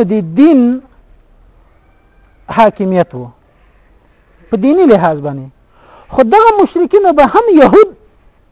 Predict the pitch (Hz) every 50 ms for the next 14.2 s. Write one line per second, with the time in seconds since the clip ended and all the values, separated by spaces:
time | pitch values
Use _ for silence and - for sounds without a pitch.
0 | _ _ _ - - - - 330 370 359 359 269 - _ _ _ _ _ _ -
1 | 202 196 226 240 202 196 185 185 202 226 233 - _ _ _ _ _ _ _ _
2 | _ _ _ _ - 196 190 190 196 196 196 190 185 180 180 175 170 170 170 165
3 | - - - - 233 233 220 214 208 196 185 180 175 165 165 160 160 156 156 151
4 | 151 151 147 143 143 143 139 139 139 139 131 131 131 127 127 127 123 127 - 151
5 | _ _ _ _ _ _ _ _ _ _ _ - 208 220 220 233 247 254 247 233
6 | - - 269 247 247 233 311 359 392 392 359 330 277 240 233 247 254 277 302 330
7 | 330 339 - - - - - - - - - 226 233 220 285 262 277 285 294 392
8 | 440 403 415 349 311 294 277 - - 403 339 - - 320 359 370 247 - 285 240
9 | 247 254 262 269 277 - - - - - - - - - - - - - - -
10 | 185 214 220 220 220 220 - 247 226 185 - 330 392 392 - 302 214 185 190 339
11 | - - 392 381 349 - 330 302 320 330 330 349 359 359 359 - - - - -
12 | 240 220 196 180 156 - - - - - 180 196 220 220 220 175 208 214 214 196
13 | 330 339 330 302 220 185 185 330 339 339 381 359 330 330 311 - 320 311 330 339
14 | 349 359 359